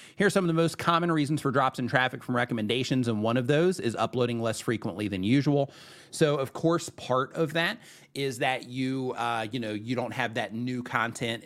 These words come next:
that goes through those testing periods where it has the potential to be in front of a lot more people in that particular system. Um, but they also have similar language, and I don't have a screenshot for this one,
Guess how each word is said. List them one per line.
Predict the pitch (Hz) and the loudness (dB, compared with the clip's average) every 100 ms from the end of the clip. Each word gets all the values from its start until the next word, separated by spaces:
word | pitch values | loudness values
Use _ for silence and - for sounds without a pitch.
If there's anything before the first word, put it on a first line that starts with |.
| - | -8
that | 117 104 | -6 -4
goes | 117 113 | -4 -4
through | - 113 | -4 -2
those | 107 - | -2 -4
testing | - 107 - 120 | -6 -6 -4 -6
periods | 113 131 123 127 123 | -4 -2 -2 -2 -4
where | 117 104 104 | -2 0 0
it | - 104 | -2 -2
has | 104 104 | -2 -2
the | |
potential | 101 - 110 113 | -6 -6 -6 -6
to | 95 | -6
be | |
in | 107 | -6
front | 98 104 | -6 -4
of | 98 | -2
a | |
lot | 98 101 | 0 0
more | 98 | -2
people | 98 120 113 113 104 | -4 -4 -2 -2 -2
in | 104 | -4
that | 104 104 - | -2 -2 -4
particular | - 104 107 98 | -8 -6 -4 -4
system. | 110 104 151 - - - - - | -6 -4 -4 -6 -10 -20 -20 -4
Um, | 127 117 113 107 | -2 0 0 -2
but | 104 131 | -2 -2
they | 139 127 | -2 -4
also | - 143 175 175 147 123 120 | -2 0 0 0 0 2 0
have | 127 113 113 107 - | 0 0 0 -4 -8
similar | - - 131 135 147 147 | -10 -4 0 2 2 0
language, | 117 117 123 151 123 | 2 0 2 -2 0
and | |
I | 117 | -2
don't | 117 | 0
have | 120 | -2
a | 104 | -4
screenshot | - 101 104 127 110 | -6 -6 -2 -2 -2
for | 131 | -2
this | 131 170 | -4 -4
one, | 180 | -4